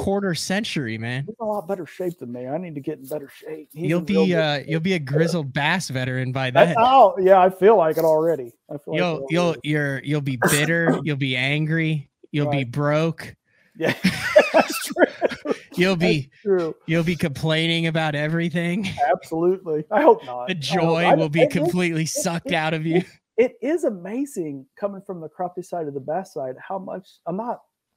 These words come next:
Speaker 2: hating on the bass guys, how much they actually <laughs> complain is absolutely amazing to me. I didn't hear the complaining on the crappie side. Um,
Speaker 1: Really?
Speaker 2: yeah, no.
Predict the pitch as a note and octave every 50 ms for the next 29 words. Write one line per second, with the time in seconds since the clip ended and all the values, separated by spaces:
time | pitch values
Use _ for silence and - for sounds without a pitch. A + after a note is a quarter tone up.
0 | _ _ - - G#3 A3+ A3 - E3 E3 E3+ D3+ C3 C3 F3 F#3+ B3+ C4 - -
1 | C#3 - - A3+ A3+ A3+ A3+ - G#3+ G#3 A#3 - - A#3+ G3+ - - - B3 -
2 | - - - G#4 G4+ G#4 - G#4 - - - D#4+ D#4 - - - B4+ A#4+ F#4+ C#4+
3 | D4 D4 C4+ G#3+ - A#3+ B3+ E4 F4+ F4 - - D#4+ D#4 E4 D4+ C4+ B3 B3 A3+
4 | G3 F#3 F3+ G3+ D4 F4+ F#4 F#4 - C4+ G#3 F#3+ - - D#3 D3+ C#3+ C3+ C3 B2+
5 | B2+ _ _ _ _ _ _ _ - F#3+ G3 F3+ - C4 B3+ C4+ A#3+ G3+ _ _
6 | E3 D#3 G#3 C4 C#4 C4 G#3 F#3 F3 - - F3 D#3 - - F#3+ G3 G#3+ A#3 G#3
7 | E3 D3+ C#3+ D3+ _ _ D#3+ E3+ F3 D#3+ C#3+ - _ A3+ A3+ A3+ - D3 C3 -
8 | - B2+ B2 B2 B2 B2 B2+ C3+ - - E3+ F3+ F3 E3+ E3 D#3+ - C3 A#2 -
9 | - _ _ _ _ _ F#3+ G3+ D#4 F#4 G4+ G4+ D#4+ B2 A2+ - - F3+ A3 G3+
10 | D3 B2+ A2+ A2+ A2 A2+